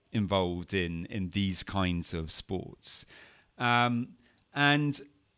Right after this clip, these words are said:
what you can learn to do through that then is gradually learn how to, to feel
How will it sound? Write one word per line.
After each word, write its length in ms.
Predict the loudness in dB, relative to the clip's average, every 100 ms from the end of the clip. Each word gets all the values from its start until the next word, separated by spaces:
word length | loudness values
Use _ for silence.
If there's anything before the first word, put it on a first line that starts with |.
| _ -2
what 260 | 0 2
you 160 | 0 4
can 320 | 6 6 8
learn 260 | 10 8 6
to 140 | -2
do 520 | 2 4 4 2 -2
through 400 | -6 -6 0 0
that 320 | 4 2 2 0
then 200 | -2 -2
is 160 | -4
gradually 580 | -4 0 0 0 2 2
learn 360 | 4 4 4 2
how 300 | 0 0 0
to, 680 | 0 0 2 0 0 -4 -8 _ -12
to 200 | -4 -4
feel 480 | -4 0 2 2